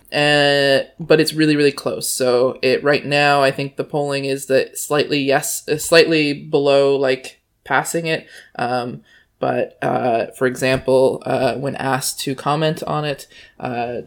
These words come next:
j-, in, in a debate, uh, Jacinda Ardern said she was not gonna say anything 'cause she didn't wanna sway voters either way.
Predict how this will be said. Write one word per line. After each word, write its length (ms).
j-, 220
in, 200
in 200
a 60
debate, 600
uh, 240
Jacinda 420
Ardern 320
said 240
she 140
was 140
not 240
gonna 160
say 200
anything 320
'cause 100
she 100
didn't 160
wanna 260
sway 420
voters 420
either 220
way. 380